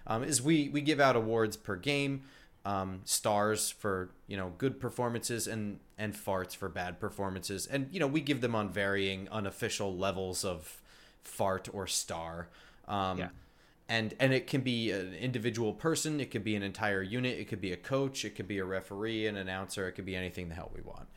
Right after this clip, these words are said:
Speaker 2: It could be
Speaker 1: Um,
Speaker 2: Grump for all we know.
Speaker 1: it could be me. It absolutely can be.
Speaker 2: So
Speaker 1: And
Speaker 2: far
Speaker 1: I'm
Speaker 2: you
Speaker 1: pretty
Speaker 2: got a
Speaker 1: sure it
Speaker 2: star.
Speaker 1: has been. Yeah. Oh,
Speaker 2: Yeah, so far
Speaker 1: thanks.
Speaker 2: you got a star.
Speaker 1: Um, so, so Jones for me, he had a rough game. I think he did,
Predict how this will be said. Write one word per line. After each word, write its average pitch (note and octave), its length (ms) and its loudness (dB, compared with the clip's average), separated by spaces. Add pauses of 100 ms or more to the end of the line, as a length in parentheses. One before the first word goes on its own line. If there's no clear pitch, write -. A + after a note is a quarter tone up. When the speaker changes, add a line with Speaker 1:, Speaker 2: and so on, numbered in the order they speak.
(280)
Speaker 2:
It G#2+ 140 2
could G#2 100 6
be F#3+ 60 4
Speaker 1:
Um, - 60 0
Speaker 2:
Grump F#3+ 340 6
for B2+ 100 2
all A2 140 2
we G#2 100 -2
know. G#2 80 0
Speaker 1:
it C#3 120 4
could E3+ 160 6
be F#3 100 8
me. F#3 300 4
It A#2 100 4
absolutely C3 680 2
can G#2+ 220 0
be. - 80 -2
Speaker 2:
So A3+ 80 8
Speaker 1:
And A3 80 4
Speaker 2:
far A#3+ 80 6
Speaker 1:
I'm A3+ 60 8
Speaker 2:
you G#3 60 8
Speaker 1:
pretty D3+ 80 8
Speaker 2:
got - 40 8
a - 40 6
Speaker 1:
sure D#3 100 8
it B2+ 60 8
Speaker 2:
star. B2+ 100 6
Speaker 1:
has B2+ 160 6
been. E2 160 -6 (100)
Yeah. A2+ 240 2
Oh, - 80 -2
Speaker 2:
Yeah, D3 140 -4
so - 60 -6
far G3+ 80 2 (100)
Speaker 1:
thanks. - 20 2
Speaker 2:
you F#3 60 0
got E3+ 100 -4
a - 20 -12
star. - 300 -10 (640)
Speaker 1:
Um, F3+ 280 6
so, F3+ 380 6
so E3+ 160 2
Jones F#3 400 2
for E3+ 140 2
me, D#3+ 300 2
he D#3 180 0
had D3 100 8
a C#3 60 4
rough C3+ 200 6
game. F#2+ 400 0
I G#2 140 -2
think A2+ 220 -4
he A#2+ 160 -2
did, B2+ 540 -2